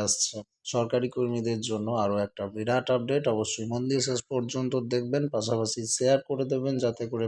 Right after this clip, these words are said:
প্রত্যেকে জানতে পারে। আর যদি এখনও আপনার সাবস্ক্রাইব না করা থাকে, এই স্মার্ট দুনিয়া চ্যানেলকে সাবস্ক্রাইব করে রাখবেন। সরকারি কর্মচারীদের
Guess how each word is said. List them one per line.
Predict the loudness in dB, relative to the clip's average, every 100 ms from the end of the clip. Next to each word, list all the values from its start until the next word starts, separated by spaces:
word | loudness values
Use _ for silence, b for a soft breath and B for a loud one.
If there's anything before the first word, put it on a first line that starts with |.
| -2
প্রত্যেকে | -6 -6 -6 -4
জানতে | -2 -4 -4
পারে। | -4 -4 -6 -16 _ -10
আর | -4
যদি | 0 4 4
এখনও | 2 0 4 4
আপনার | 4 0 2
সাবস্ক্রাইব | 2 2 2 2 2 0
না | 0
করা | 2 2
থাকে, | 2 0 2 6 6
এই | 6 2 -2
স্মার্ট | -4 -4 -4
দুনিয়া | -4 -2 -2
চ্যানেলকে | -2 -2 -4 -4 -4
সাবস্ক্রাইব | -2 -2 -2 -2 -2
করে | -2
রাখবেন। | 0 0 0 -4 -2
সরকারি | -2 -2 0 0
কর্মচারীদের | 2 0 -2 -2 -2 0 0